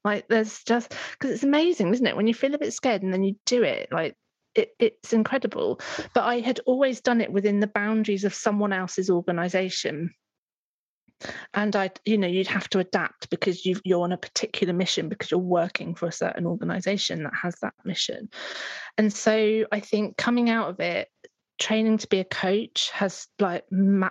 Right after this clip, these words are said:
I wish, I'm sure all coaches feel like this, like, I wish I had done that when I was at school, because it is so empowering. Um, and I think I, I,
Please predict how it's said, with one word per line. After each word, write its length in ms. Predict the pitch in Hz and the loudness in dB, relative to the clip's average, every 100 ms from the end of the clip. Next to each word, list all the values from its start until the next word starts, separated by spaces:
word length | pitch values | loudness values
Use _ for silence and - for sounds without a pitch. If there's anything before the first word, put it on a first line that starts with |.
| - | 0
I 120 | 202 | 0
wish, 640 | 196 208 196 - - - 220 | 2 2 2 0 -2 -4 -2
I'm 120 | 190 | 0
sure 300 | - 190 180 | 2 2 2
all 200 | - 170 | 2 0
coaches 540 | - 156 - - 180 | 0 -4 -2 -4 -4
feel 100 | - | -2
like 120 | 170 143 | -2 -2
this, 200 | 170 180 | -4 -4
like, 180 | - | -2
I 120 | 196 202 | 0 2
wish 880 | 214 220 208 220 160 - - - - - - - - - | 2 2 4 2 2 -4 -4 -2 -4 -10 -20 -18 -16 -6
I 60 | - | -2
had 180 | 170 - | 0 0
done 320 | 170 165 151 - | -2 -2 -6 -2
that 200 | 156 151 - | -2 -2 -4
when 120 | 143 | -2
I 80 | 156 | -2
was 160 | - | -2
at 100 | - | -6
school, 500 | - - 151 131 190 | -6 2 2 2 0
because 340 | - 202 190 175 | 0 0 -2 -2
it 120 | 175 | -2
is 140 | - - | -4 -6
so 640 | - - 180 160 165 180 - _ - | -6 -2 0 0 0 -2 -6 _ -4
empowering. 840 | 175 160 - 165 156 151 151 180 - - - - - | -2 -2 -2 -2 -2 -2 -4 -6 -8 -10 -10 -12 -4
Um, 600 | 202 214 208 202 208 208 208 _ _ | -2 0 0 0 0 0 -2 _ _
and 360 | 214 226 226 226 | -2 0 0 0
I 100 | 233 | -2
think 580 | - 240 233 - - - _ _ | 0 0 0 -4 -12 -12 _ _
I, 100 | 220 208 _ - | -4 -4 _ -6
I, 280 | - 226 233 | -2 0 -2